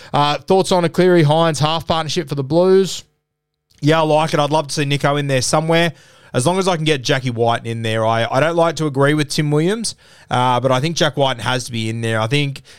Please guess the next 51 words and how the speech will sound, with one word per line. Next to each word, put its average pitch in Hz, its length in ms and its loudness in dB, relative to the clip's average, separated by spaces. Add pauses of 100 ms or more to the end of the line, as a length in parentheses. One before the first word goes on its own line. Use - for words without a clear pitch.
Timmy 160 320 2
in 139 80 0
his, 123 320 -4
you 131 80 0
know, 123 140 0
drunken 131 560 -2
state 127 400 -2
on 117 140 -6
Saturday 123 340 0
night 117 320 0
at, 117 80 -8
at, 120 360 -2
at 120 100 -4
Gilligan's 120 440 -2
put - 140 0
it 110 100 -6
best. 113 320 -6
He 120 100 -12
said 117 300 -6
that, 120 260 -4 (300)
uh, 117 280 0
we've 120 160 -4
got, 131 180 2
uh, 127 120 0
so 165 200 2
many 151 160 -2
guys 139 400 2
that 131 140 -8
play 139 200 0
good 123 200 -6
footy, 131 300 -2
but 120 320 -2
when 120 200 -4
Jack 139 280 -2
comes 131 260 -4
out 123 200 0
in 117 100 -8
a 113 40 -10
blue 113 260 -4
jersey, 117 340 -6
he 117 120 -6
wants 113 260 -8
blood, 107 340 -4
and 107 80 -10
we 110 80 -8
need 113 220 -4
more 110 200 -2
guys 104 360 -4
like 104 200 -10
that. 113 280 -6
So 107 340 -4